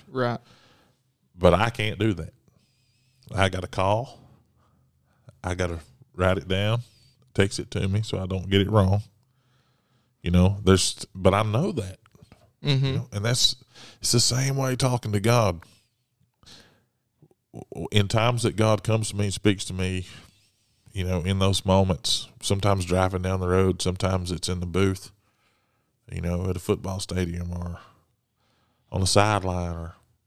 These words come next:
Speaker 2: you know, in a weight room, sometimes on the elliptical machine.
Speaker 1: Right.
Speaker 2: Those are re-, direct results of time that I spent in His Word,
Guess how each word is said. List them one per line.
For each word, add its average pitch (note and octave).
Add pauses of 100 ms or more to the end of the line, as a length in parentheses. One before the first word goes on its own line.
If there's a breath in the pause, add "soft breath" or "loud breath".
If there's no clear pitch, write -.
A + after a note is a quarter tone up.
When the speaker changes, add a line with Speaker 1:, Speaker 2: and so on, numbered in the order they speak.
(340)
Speaker 2:
you F#2+
know, F#2
in G2
a F2+
weight G#2
room, F#2 (680)
sometimes G#2
on G#2+
the F#2+
elliptical F#2
machine. F2+ (640)
Speaker 1:
Right. A#2+ (200)
Speaker 2:
Those B2+
are A#2
re-, F#2+
direct G2
results F#2+
of E2+
time G2
that E2+
I F2+
spent F2+ (160)
in F#2
His F2
Word, F2